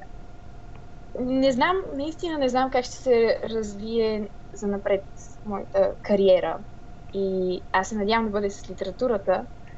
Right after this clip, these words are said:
свързана, но все пак живота е непредсказуем, не се знае. Но със сигурност,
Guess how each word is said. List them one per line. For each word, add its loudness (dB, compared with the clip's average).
свързана, 4
но 2
все -4
пак -4
живота 6
е -2
непредсказуем, 0
не -6
се 2
знае. -4
Но 6
със -4
сигурност, 0